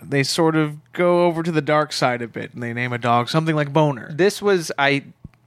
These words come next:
Speaker 2: it was an, it's an elderly couple and they sort of named it after this dog's fondness for chewing on bones, not realizing that it's also a
Speaker 1: Boner.
Speaker 2: term for a male erection. Uh,
Speaker 1: Right.
Speaker 2: so
Speaker 1: I
Speaker 2: it was
Speaker 1: didn't
Speaker 2: silly to
Speaker 1: know.
Speaker 2: me for, like,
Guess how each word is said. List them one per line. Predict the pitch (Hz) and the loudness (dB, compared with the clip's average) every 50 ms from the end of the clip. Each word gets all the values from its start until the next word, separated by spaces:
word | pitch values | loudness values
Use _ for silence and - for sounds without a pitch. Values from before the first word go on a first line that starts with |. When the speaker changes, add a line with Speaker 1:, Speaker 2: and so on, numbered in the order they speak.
| _ - | _ -12
Speaker 2:
it | - - 156 | -6 -4 -2
was | 147 143 131 | 0 0 0
an, | 139 135 | 0 0
it's | 131 - 123 117 - | 0 -2 -4 -4 -4
an | 123 120 | 0 2
elderly | 120 120 123 123 123 117 117 113 110 110 - - | 2 2 4 2 2 2 2 2 2 0 -4 -4
couple | - 127 113 104 - 101 98 98 98 | 0 0 0 2 2 0 2 2 2
and | 98 101 101 | 0 0 0
they | 101 98 98 - - | -2 -2 -2 -4 -8
sort | - - 120 110 104 | -8 -4 -4 -2 -2
of | 104 | -2
named | 101 101 101 104 101 | -2 -2 -2 0 -2
it | 98 95 | -2 -2
after | 92 92 - 98 | -2 -2 -4 -6
this | 98 98 92 - | -8 -8 -6 0
dog's | - 90 92 95 92 - | 0 2 2 2 -2 -4
fondness | - 98 90 87 87 87 87 90 - - _ _ _ _ _ _ _ _ | -4 -2 -2 -2 -2 -6 -8 -8 -10 -14 _ _ _ _ _ _ _ _
for | - - 120 | -6 -6 -6
chewing | - - - 139 127 120 113 110 | -4 0 2 2 2 2 2 2
on | 104 104 104 | 0 0 0
bones, | 90 110 98 98 104 95 - | 0 0 0 0 -4 -6 -4
not | - 101 95 - 95 | -2 0 0 0 0
realizing | 104 101 104 101 98 95 98 98 - 101 98 | 2 2 4 4 4 4 2 0 -4 -8 -10
that | 95 98 92 | -10 -10 -10
it's | 87 - - | -10 -6 -4
also | 98 98 - - 120 104 95 | -4 -4 -2 -2 -2 -2 -2
a | 95 | -2
Speaker 1:
Boner. | 95 131 139 147 139 127 104 101 101 82 92 | -2 -2 -2 -2 -2 -2 -4 -6 -6 -6 -2
Speaker 2:
term | - 135 120 104 104 104 101 95 | 0 2 2 2 2 -2 -4 -6
for | - - - 98 95 | -6 -4 0 2 2
a | 90 87 | 2 2
male | 90 95 98 98 95 95 | 0 -2 0 0 0 0
erection. | 95 95 95 98 - - - 87 85 139 - _ - - - - _ _ - | 2 2 0 0 0 -2 -6 -6 -8 -8 -12 _ -20 -20 -20 -20 _ _ -4
Uh, | - 120 113 110 107 107 107 110 98 95 _ _ - | -2 0 2 2 2 2 2 0 0 -2 _ _ -14
Speaker 1:
Right. | - 143 147 160 170 185 196 214 214 208 156 - | -8 -4 -2 0 0 2 2 2 0 0 -2 -6
Speaker 2:
so | - - - 170 160 | -6 -2 0 2 2
Speaker 1:
I | 156 | 2
Speaker 2:
it | |
was | 143 135 | 2 0
Speaker 1:
didn't | 170 175 | -2 0
Speaker 2:
silly | 185 180 175 180 165 | 0 2 2 2 2
to | 160 | 2
Speaker 1:
know. | 151 151 | 2 2
Speaker 2:
me | 147 147 143 135 | 4 4 2 2
for, | - - 135 123 120 | 0 0 0 2 2
like, | 120 117 110 95 | 2 2 0 -2